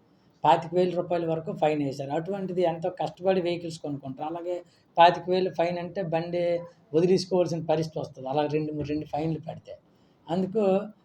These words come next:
ఆ ప్రజలు ఇది గమనించి, మే-, మేజర్లు పద్దెనిమిది సంవత్సరాలు అయిపోయి డ్రైవింగ్ లైసెన్స్ తీసుకున్న తర్వాతే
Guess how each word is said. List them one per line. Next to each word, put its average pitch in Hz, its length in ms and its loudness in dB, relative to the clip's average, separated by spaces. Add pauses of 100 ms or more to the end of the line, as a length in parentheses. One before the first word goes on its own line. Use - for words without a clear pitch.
(160)
ఆ 156 40 -2
ప్రజలు 160 300 2
ఇది 180 240 4
గమనించి, 180 720 2
మే-, 160 160 2
మేజర్లు 165 520 2
పద్దెనిమిది 160 420 -4
సంవత్సరాలు 175 360 0
అయిపోయి 175 260 -4
డ్రైవింగ్ 165 440 -4
లైసెన్స్ 170 540 -4 (380)
తీసుకున్న 185 360 2
తర్వాతే 202 840 2